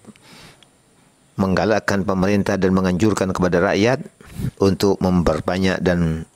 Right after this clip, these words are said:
membudidayakan jagung hibrida. Ini kita pupuk ala kadarnya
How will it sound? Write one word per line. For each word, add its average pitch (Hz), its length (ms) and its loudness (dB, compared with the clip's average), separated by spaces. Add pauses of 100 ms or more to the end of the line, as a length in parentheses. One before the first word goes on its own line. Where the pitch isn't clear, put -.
(160)
membudidayakan 80 1000 0 (640)
jagung 87 320 2
hibrida. 76 640 0 (1300)
Ini 139 240 2
kita 113 320 2
pupuk 113 540 0 (320)
ala 98 260 0
kadarnya 98 720 2